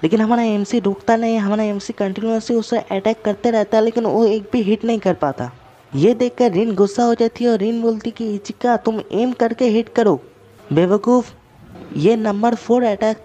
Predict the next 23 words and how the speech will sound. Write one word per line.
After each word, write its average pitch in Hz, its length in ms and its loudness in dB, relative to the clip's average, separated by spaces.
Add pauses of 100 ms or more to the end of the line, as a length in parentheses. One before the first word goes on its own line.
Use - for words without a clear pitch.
था 233 80 0
जो 196 240 -2
तूने 214 320 -4
miss 196 260 -4
कर 175 200 -2
दिया।" 139 320 -4 (720)
तो 170 60 2
हमारा 202 220 0 (120)
एमसी 175 340 -4
ये 233 140 -2
सुनकर 226 300 -2
बोलता 202 380 0
है 220 160 0
कि, 214 200 -6
"मैं 196 280 -2 (120)
एम 220 200 -2
सही 214 260 -2
से 247 120 0
ही 247 60 0
कर 214 180 2
रहा 170 140 0
हूँ।" 127 120 -6 (680)
और 175 80 -2